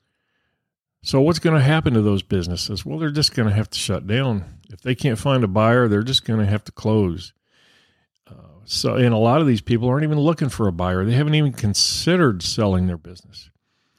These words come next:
So if you're a buyer, if you're on the buyer side of this, how do you get to buy one of these? Well, you ask, first of all. If you're the employee that works at the,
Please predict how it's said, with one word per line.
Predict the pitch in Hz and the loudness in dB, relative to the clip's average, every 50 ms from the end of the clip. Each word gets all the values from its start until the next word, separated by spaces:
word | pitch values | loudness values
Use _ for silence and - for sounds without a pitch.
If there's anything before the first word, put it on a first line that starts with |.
| _ _ _ | _ _ _
So | - - 123 | -8 -6 -6
if | 104 - - | -4 -2 0
you're | 151 151 147 | 2 2 2
a | 135 | 0
buyer, | 123 120 135 170 170 180 190 175 123 95 90 90 | -2 -4 -4 -2 0 2 2 2 2 2 0 -2
if | 95 - - | -4 -6 -6
you're | 160 185 202 | -4 -2 0
on | 190 156 | 0 0
the | 120 | 0
buyer | 95 92 101 110 120 139 139 123 107 | -2 -2 0 2 4 4 4 4 2
side | 95 - 113 98 90 87 85 | 0 -2 -2 -2 -2 -4 -4
of | 82 | -8
this, | 82 80 82 - - - - _ _ _ _ _ _ _ _ _ _ _ _ _ _ _ _ _ _ _ _ _ _ _ _ _ _ _ _ - | -10 -12 -14 -16 -18 -18 -18 _ _ _ _ _ _ _ _ _ _ _ _ _ _ _ _ _ _ _ _ _ _ _ _ _ _ _ _ -10
how | - 131 139 151 | -4 0 2 2
do | 165 | 4
you | 170 165 143 | 4 2 2
get | 123 123 135 127 - | 2 2 0 0 -2
to | - 135 | -4 -8
buy | 127 123 147 147 151 156 151 | -6 -2 0 2 2 2 4
one | 127 110 98 98 | 2 2 0 0
of | 98 90 | -2 -6
these? | 90 92 _ - - - _ _ _ _ _ _ _ _ _ _ _ _ _ _ _ _ | -12 -18 _ -20 -20 -20 _ _ _ _ _ _ _ _ _ _ _ _ _ _ _ _
Well, | - 110 123 147 147 120 - - - - _ | -2 0 0 0 0 -2 -4 -10 -16 -20 _
you | 131 113 - - - | -18 -20 -18 -8 -4
ask, | 110 123 143 120 92 110 - - - - - | -2 0 2 2 0 0 -2 -6 -8 -12 -12
first | _ - 127 127 - - 107 | _ -2 0 0 0 0 -2
of | 92 | -2
all. | 92 90 98 117 123 - - _ _ | 0 0 -2 -4 -6 -8 -14 _ _
If | - 92 - - | -20 -16 -6 -2
you're | 127 139 156 147 | 0 0 2 2
the | 131 127 | 2 2
employee | 120 107 95 - - 139 139 143 135 127 131 131 | 2 2 2 2 2 2 4 4 4 4 2 2
that | 113 110 95 | 2 0 0
works | - 101 113 123 - - - | 0 0 -2 -2 -2 -4 -4
at | 117 117 - - | -2 -2 -4 -4
the, | - 101 87 85 | -8 -12 -12 -12